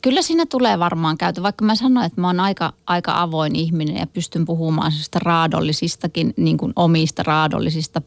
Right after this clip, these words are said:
puolistani aika rehellisesti. Mutta tota, on se semmonen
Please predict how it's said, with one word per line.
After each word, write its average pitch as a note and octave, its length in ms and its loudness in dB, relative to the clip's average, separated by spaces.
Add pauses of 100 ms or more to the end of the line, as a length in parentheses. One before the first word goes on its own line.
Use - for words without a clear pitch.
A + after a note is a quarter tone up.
(320)
puolistani D#3 640 0
aika D#3 340 0 (580)
rehellisesti. E3+ 800 -2 (1040)
Mutta E3 240 -2
tota, D#3+ 540 0 (3250)
on G3+ 160 4
se G#3+ 120 -2
semmonen D#3+ 580 2